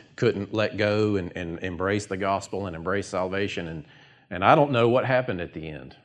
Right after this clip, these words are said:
right? She didn't know. She was uncertain because there was no famous deathbed conversion or anything like that for this person. I pray,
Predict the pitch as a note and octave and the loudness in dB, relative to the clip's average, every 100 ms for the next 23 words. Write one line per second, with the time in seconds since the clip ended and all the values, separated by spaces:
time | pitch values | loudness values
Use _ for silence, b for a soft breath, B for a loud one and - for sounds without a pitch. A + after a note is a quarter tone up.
0 | - E2+ F2+ - - G#2 G#2+ G2+ G#2 A2 | -8 -4 -4 -4 -6 -2 0 0 0 -2
1 | C#2 - F#2 G2 F#2+ G#2+ G2+ - A2+ - | -4 -10 -6 -4 -2 -4 -4 0 0 -2
2 | D#2+ E2+ F2+ F2+ F#2 F#2+ F#2+ F#2 F#2+ F#2+ | -10 -12 -8 -6 -4 0 0 0 -2 -2
3 | F#2+ B B B B - - G#2 G2+ F#2+ | -2 B B B B -4 0 2 0 -2
4 | G2+ G#2 G2+ - G#2 G2+ G2+ F#2 G2 G2 | -2 -2 -2 -2 -2 -2 -4 -4 -2 -2
5 | F#2+ F#2 G2 F#2 F#2+ F#2+ F#2+ G2 F2+ F#2+ | -2 -4 -6 -6 -6 -6 -4 -4 -4 -6
6 | F2+ - G2 F#2+ - E2+ F2 - G2+ G#2+ | -8 -4 -2 -2 -2 -6 -2 4 4 4
7 | G#2+ | 0